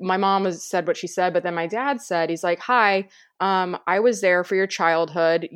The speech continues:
This, none of this happened. And also,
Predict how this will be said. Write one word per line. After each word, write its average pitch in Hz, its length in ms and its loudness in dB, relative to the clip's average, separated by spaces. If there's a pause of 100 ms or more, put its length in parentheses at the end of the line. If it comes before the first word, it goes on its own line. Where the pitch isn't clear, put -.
(120)
This, 170 340 -2
none 175 260 -4
of 180 120 -4
this 202 200 -2
happened. 151 560 -4 (360)
And 175 260 -2
also, 180 720 0